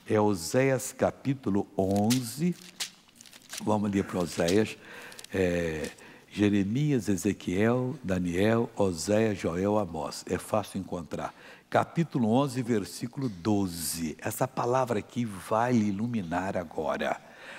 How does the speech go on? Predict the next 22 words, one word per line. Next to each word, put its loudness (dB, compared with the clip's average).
Aqui 4
o 6
que 0
que -6
nós 0
temos 0
aqui -2
essa 0
palavra? -4
Uma 0
verdade 0
que -8
precisa -4
ser 2
dita 0
para 4
que -4
você 0
seja 2
abençoado. -4
Diz 2
assim: -2